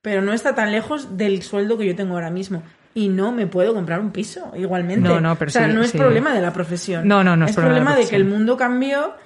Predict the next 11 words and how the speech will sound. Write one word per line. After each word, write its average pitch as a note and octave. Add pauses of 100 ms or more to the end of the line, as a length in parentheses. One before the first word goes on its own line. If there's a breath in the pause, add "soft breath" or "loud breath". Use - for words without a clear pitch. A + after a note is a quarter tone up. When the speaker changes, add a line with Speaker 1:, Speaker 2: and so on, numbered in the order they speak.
(520 loud breath)
Speaker 1:
y, G#3
y G#3
hay G#3
gente A3+ (180)
que F#3+
vive G3
en, F3
en E3+
un E3
espejismo. B3+ (180 soft breath)
Speaker 2:
Sí. -